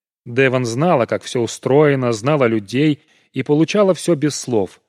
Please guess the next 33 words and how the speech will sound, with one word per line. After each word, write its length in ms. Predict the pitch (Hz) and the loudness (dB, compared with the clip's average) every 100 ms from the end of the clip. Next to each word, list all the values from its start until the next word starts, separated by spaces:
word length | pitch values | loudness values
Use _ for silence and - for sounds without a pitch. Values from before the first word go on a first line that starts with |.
| _ _ | _ _
Она 260 | 120 120 143 | -4 0 2
вливалась 520 | 143 147 156 143 - | 2 2 2 2 0
во 100 | 143 | -4
все 180 | - 143 | -2 -2
безбашенные 800 | 127 117 117 135 - 123 120 113 | -2 -2 0 0 -2 -4 -2 -4
тусовки, 580 | 123 110 135 151 - 156 | -4 -4 0 0 0 -2
которые 460 | 143 - 139 135 | 0 0 2 0
происходили 640 | - 131 120 131 117 127 123 | 0 -4 -2 -4 -2 -2 0
вокруг, 520 | 120 - 123 110 - _ _ _ | 0 0 -4 -4 -10 _ _ _
и 80 | 147 | -2
со 140 | 175 | 0
сверхъестественной 1040 | 156 170 147 165 143 170 156 - 131 123 120 | 0 -2 0 -2 0 0 0 -2 -4 -2 0
лёгкостью 600 | 165 175 - 143 - 131 | 0 0 -4 -6 -4 -6
стала 320 | - 127 123 | -2 0 0
своей. 580 | - 123 113 104 92 - _ _ _ _ _ _ _ _ _ - | -2 -4 -2 -2 -4 -8 _ _ _ _ _ _ _ _ _ -2
Увидев, 420 | 139 208 208 - | 2 2 2 2
как 180 | 196 156 | 0 0
зажигал 520 | 165 151 160 160 160 | 0 0 2 2 2
Джимми 380 | 123 170 190 151 | 0 0 2 0
той 200 | 131 120 | 0 0
ночью 340 | 120 - 123 | -2 -2 -6
в 60 | - | -6
клубе, 520 | 131 175 143 107 - _ _ - | -2 0 0 -4 -6 _ _ -4
Девон 360 | 143 175 151 | 0 2 2
взяла 300 | 123 139 139 | 0 2 2
его 180 | 123 117 | 2 0
за 220 | 113 175 | 0 0
руку 240 | 185 - 170 | 0 0 -2
и 140 | 160 | 0
повела 400 | 156 139 147 143 | -2 0 0 0
к 80 | - | -2
своей 360 | 123 113 120 | -6 -4 -2
машине. 600 | 123 123 - 127 104 87 | -2 -4 -4 -4 -4 -8